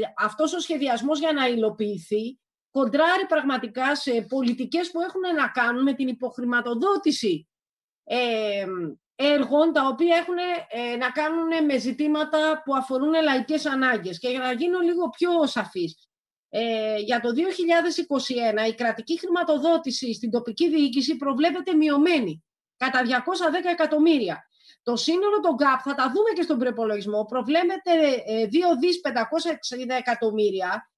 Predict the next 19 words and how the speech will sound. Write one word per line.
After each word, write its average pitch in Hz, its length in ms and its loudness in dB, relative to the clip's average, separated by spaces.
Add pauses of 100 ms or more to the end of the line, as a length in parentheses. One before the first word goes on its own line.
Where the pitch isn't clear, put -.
(100)
όταν 381 360 2
οι 339 100 6
αμοιβές 302 380 2
του 311 80 -8
προσωπικού 294 480 -2
είναι 359 180 2
δύο 349 240 0
δις 381 180 -2
εξακόσια 339 560 -4
εννιά. 339 420 4 (520)
Και 311 160 2
το 294 160 -2
προ-, 381 420 -2
και 269 140 -2
επίσης, 320 720 0 (100)
εμ, 196 580 -4 (800)
και 311 160 2
από 339 300 2
τα, 196 580 0